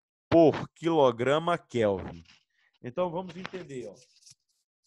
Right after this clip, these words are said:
Aqui o referencial desse conteúdo é a água. O referencial da calorimetria é a água. Então, por exemplo,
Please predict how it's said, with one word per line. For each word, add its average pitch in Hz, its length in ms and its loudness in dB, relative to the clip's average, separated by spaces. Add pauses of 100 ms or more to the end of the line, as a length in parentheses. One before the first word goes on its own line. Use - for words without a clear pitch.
(1160)
Aqui 156 360 -14
o 202 80 -16
referencial 180 840 -18
desse 139 260 -20
conteúdo 123 720 -20
é 131 60 -12
a 160 100 -10
água. 95 480 -18 (640)
O 110 60 -20
referencial 139 1080 -12 (140)
da 127 180 -10
calorimetria 135 1300 -6 (140)
é 127 120 -12
a 143 120 -10
água. 107 440 -14
Então, 143 220 -16
por 151 140 -16
exemplo, 120 420 -18